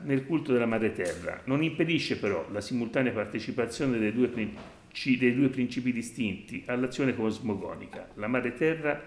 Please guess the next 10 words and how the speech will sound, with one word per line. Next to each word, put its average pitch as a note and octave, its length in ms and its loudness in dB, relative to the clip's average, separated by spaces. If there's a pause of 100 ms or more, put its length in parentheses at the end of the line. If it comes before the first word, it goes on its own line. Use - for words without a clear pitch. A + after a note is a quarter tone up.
(300)
è B2 120 0
fecondata B2+ 580 4
dalla G#2+ 180 2
pioggia, G2 400 -4
lasciata A2 400 0
cadere G#2+ 460 2
dal G#2+ 160 0
Dio A2 160 2
del G2+ 180 0
cielo, F#2 520 -12